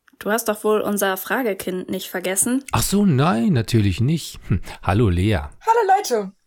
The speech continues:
Speaker 3: Spannende Folge war das. Wenn's auch schade ist, dass es Atlantis wohl nie gegeben hat. Okay, ich hab euch heute wieder ein paar HörerInnen-Fragen mitgebracht.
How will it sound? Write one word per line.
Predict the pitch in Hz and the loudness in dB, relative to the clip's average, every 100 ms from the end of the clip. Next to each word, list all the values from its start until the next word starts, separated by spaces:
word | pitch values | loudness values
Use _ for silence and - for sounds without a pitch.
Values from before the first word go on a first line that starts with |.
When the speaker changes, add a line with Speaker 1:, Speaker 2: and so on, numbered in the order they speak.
| _ _ _ _ _ - - | _ _ _ _ _ -18 2
Speaker 3:
Spannende | 233 226 208 | 2 4 0
Folge | 202 220 214 208 | 2 2 2 0
war | 202 196 | 0 0
das. | 196 190 - - _ _ _ _ | 0 -4 -6 -16 _ _ _ _
Wenn's | 277 285 277 | -4 0 2
auch | 277 | 0
schade | - 269 247 233 | 2 4 4 4
ist, | - 214 - | 0 -2 -4
dass | 226 | -8
es | 233 | -6
Atlantis | - 214 208 208 208 - | -4 0 0 -2 -6 -6
wohl | 226 | -4
nie | 226 | -4
gegeben | 214 202 208 214 214 | -4 -6 -4 -4 -4
hat. | 214 208 - _ _ _ _ _ _ _ | -6 -6 -12 _ _ _ _ _ _ _
Okay, | - 285 226 196 - _ _ _ _ | -6 -4 -4 -6 -10 _ _ _ _
ich | 220 | -2
hab | 320 392 | 0 0
euch | 339 285 | -4 -4
heute | 285 302 | -6 -6
wieder | 247 226 - | -4 -2 -2
ein | 247 | -4
paar | 262 240 | -4 -4
HörerInnen-Fragen | 285 262 202 - 196 196 - 202 196 | -4 -4 -6 -6 -8 -10 -6 -6 -6
mitgebracht. | 190 175 190 185 - - _ | -10 -10 -14 -10 -12 -12 _